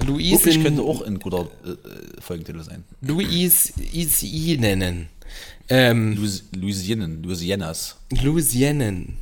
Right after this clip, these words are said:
Speaker 1: Louisianen. Ähm,
Speaker 2: Louis und Hennen.
Speaker 1: wir
Speaker 2: Ja.
Speaker 1: wünschen euch einen wunderschönen Abend, eine schöne neue Woche,
Speaker 2: Mhm.
Speaker 1: ein ausgesprochen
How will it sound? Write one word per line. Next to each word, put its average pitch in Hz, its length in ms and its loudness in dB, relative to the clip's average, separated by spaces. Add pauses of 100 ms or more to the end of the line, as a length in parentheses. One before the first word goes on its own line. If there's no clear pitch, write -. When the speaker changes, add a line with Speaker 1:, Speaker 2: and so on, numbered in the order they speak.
(140)
Speaker 1:
Louisianen. 135 720 0 (640)
Ähm, 123 280 6
Speaker 2:
Louis 113 200 2
und 101 200 -4
Hennen. 87 360 -2 (320)
Speaker 1:
wir 117 140 -4
Speaker 2:
Ja. 120 40 -2
Speaker 1:
wünschen 156 260 0
euch 135 260 2
einen 117 300 0
wunderschönen 123 840 0 (180)
Abend, 143 600 -2 (400)
eine 113 200 -2
schöne 139 580 2
neue 117 320 4
Woche, 139 420 0 (720)
Speaker 2:
Mhm. 90 300 0
Speaker 1:
ein 110 640 2 (520)
ausgesprochen 123 1160 2